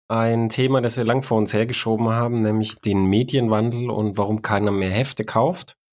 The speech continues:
Und bevor es, äh, zu spät ist und keiner mehr Hefte kauft und wir nichts mehr zum drüber reden haben, haben wir jetzt mal gesagt, wir machen das jetzt endlich mal.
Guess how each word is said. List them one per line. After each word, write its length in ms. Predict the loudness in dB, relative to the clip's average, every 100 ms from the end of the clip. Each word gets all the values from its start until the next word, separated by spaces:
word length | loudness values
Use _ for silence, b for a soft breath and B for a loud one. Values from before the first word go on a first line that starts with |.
| _ B B B _
Und 240 | -4 -2 0
bevor 500 | -2 0 2 4 2
es, 400 | 2 0 -2 -2
äh, 200 | 0 2
zu 160 | 0 -4
spät 320 | 0 0 0
ist 80 | 0
und 140 | 0
keiner 240 | 0 0 2
mehr 120 | 0
Hefte 280 | -2 -6 -4
kauft 280 | -4 -2
und 100 | -2
wir 100 | 0
nichts 180 | -2 -2
mehr 100 | -4
zum 320 | 0 0 0
drüber 220 | -2 -2 0
reden 220 | 2 2
haben, 100 | 2
haben 160 | 2
wir 80 | 2
jetzt 160 | 0 -2
mal 60 |
gesagt, 180 | -4 -2
wir 80 | 0
machen 220 | 0 2
das 100 | 0
jetzt 160 | -2 -6
endlich 320 | -8 -8 -4
mal. 300 | -2 -2